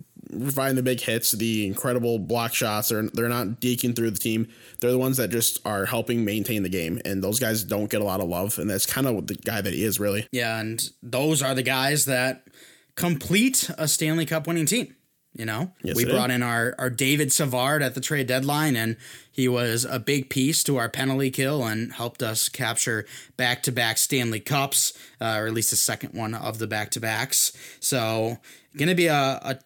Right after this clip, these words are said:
Speaker 2: tough Avs team to face. We knew that for a while. We've been talking about the Avs, uh, also the Rangers, that these teams are really set up for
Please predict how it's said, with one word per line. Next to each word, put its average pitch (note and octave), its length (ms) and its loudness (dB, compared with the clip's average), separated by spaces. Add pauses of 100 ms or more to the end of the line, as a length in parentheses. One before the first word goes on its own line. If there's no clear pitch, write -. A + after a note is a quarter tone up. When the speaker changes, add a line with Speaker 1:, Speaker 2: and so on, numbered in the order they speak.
Speaker 2:
tough G#3 420 0
Avs D3+ 400 2
team C3+ 200 4
to A#2 80 -2
face. A2 400 0
We B2+ 180 2
knew D3 200 4
that E3+ 400 0
for C#3 160 0
a A#2+ 80 0
while. C3+ 400 2
We've A#2+ 180 2
been A#2+ 160 0
talking B2+ 380 0
about B2+ 240 0
the C3 120 -2
Avs, C3 520 0 (260)
uh, A#2 280 2 (100)
also C3 300 2
the A#2+ 100 0
Rangers, C#3 800 2 (480)
that C3+ 300 0 (260)
these E3 240 0
teams G#3 280 2
are F3+ 120 2
really D3 300 2
set D3+ 220 4
up D3+ 200 0
for B2+ 440 0